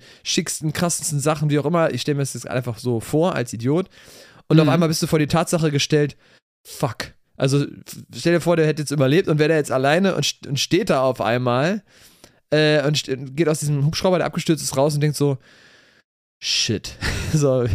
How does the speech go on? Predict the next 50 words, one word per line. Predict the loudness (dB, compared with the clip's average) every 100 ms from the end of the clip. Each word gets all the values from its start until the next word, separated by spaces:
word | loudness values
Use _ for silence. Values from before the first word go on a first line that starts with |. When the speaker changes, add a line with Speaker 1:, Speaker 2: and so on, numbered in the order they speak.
| -2 -8 -8
Speaker 1:
fuck, | -4 -4 -4 -2
sonst | 0 2
bin | 0
ich | 0 2
halt | 0
immer | 0 0 0 0
da | 0 2
und | 2
da | 2
unterwegs, | 2 2 2 2
hab | 2
immer | 2 2
Personenschutz | 2 2 2 2 -2 -2
und | -2
was | 0
weiß | 0
ich | 0
was | 0
und | 0
jetzt | -2
stehe | 0 0
ich | 2
hier | 2
einfach | 2 2
mitten | 0 0
in | -2 -2
der | -2
Pampa | 0 0 2 0 -2 -12 -20 0
und | 2 2
hier | 0
kann | 2 0
einfach | 0 2
alles | 2 2
passieren | 0 0 2 2 2
und | -2 -2
ich | 0
weiß | 0
nicht | 2 0
mehr, | 2
wie |
ich | 0
hier | 0 -2
rauskomme. | -2 -4 -8 -8 _
Das | -4
finde | 0
ich | 2
schon | 0 -2
krass, | -6 -6 -4
ne? | -4 -6 _ -6
Irgendwie. | -4 -2 -4